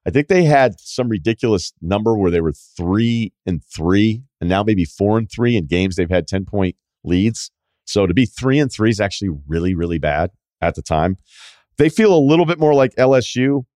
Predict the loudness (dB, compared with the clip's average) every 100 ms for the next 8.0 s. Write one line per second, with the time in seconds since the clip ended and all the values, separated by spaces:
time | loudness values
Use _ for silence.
0 | _ -2 0 0 4 4 2 -6 -2 -4
1 | -2 -6 0 0 0 -2 -2 -12 _ -20
2 | _ _ _ _ _ -4 -2 2 0 0
3 | _ -2 0 0 -2 -4 _ -8 -6 -6
4 | -8 -6 -6 -8 -18 _ -4 -4 -4 -8
5 | -8 -8 -8 -10 -8 -6 -4 -6 -6 -6
6 | _ -4 -4 -2 0 0 -2 -4 -6 -6
7 | -4 -4 -2 -2 -2 -6 -6 -2 0